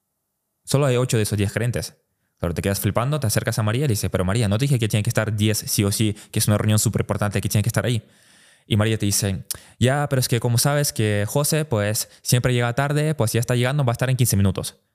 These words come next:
Y dice, "Vale, vale, pero ¿y, y Je-, y Jesús? ¿Por qué? ¿Y dónde fal-, está, no está Jesús?".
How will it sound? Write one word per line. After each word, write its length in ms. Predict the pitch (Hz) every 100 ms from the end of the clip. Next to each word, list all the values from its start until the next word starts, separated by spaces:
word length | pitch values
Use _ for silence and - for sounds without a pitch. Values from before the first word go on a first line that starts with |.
| _ _
Y 60 | 87
dice, 140 | 87
"Vale, 180 | 85 104
vale, 200 | 110 107
pero 220 | 98 95
¿y, 360 | 95 95 90 87 - _
y 220 | - 104
Je-, 180 | 95 107
y 140 | 95 95
Jesús? 320 | 110 135 -
¿Por 140 | -
qué? 260 | 113 110 98
¿Y 120 | 104
dónde 260 | 98 107 113
fal-, 140 | 113
está, 180 | 98 -
no 80 | 110
está 140 | -
Jesús?". 320 | - 127 156